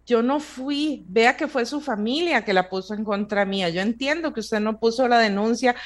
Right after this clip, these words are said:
porque usted sí me quiere, pero su familia la envenena en mi contra, y eso va haciendo,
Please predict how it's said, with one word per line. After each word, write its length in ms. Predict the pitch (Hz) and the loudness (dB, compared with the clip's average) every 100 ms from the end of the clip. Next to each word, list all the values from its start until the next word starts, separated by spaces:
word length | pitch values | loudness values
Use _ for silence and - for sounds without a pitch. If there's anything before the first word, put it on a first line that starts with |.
| - - | -16 -2
porque 280 | 220 214 202 | 0 0 -2
usted 280 | - 208 | 2 2
sí 120 | 208 254 | 6 4
me 180 | 254 | 4
quiere, 320 | 254 247 254 277 | 4 4 4 4
pero 240 | 262 208 | 2 2
su 140 | 202 | 0
familia 420 | 180 180 180 196 233 | -2 -2 0 2 6
la 120 | 262 | 6
envenena 500 | 240 185 185 240 254 | 4 2 0 0 0
en 80 | 196 | -2
mi 120 | 180 | -2
contra, 400 | 190 190 175 151 - - - | 0 0 -2 -4 -6 -14 2
y 140 | 240 | 4
eso 240 | 240 294 269 | 4 4 2
va 140 | 277 | 2
haciendo, 680 | 294 302 294 277 320 339 | 0 -2 -4 -4 -4 -6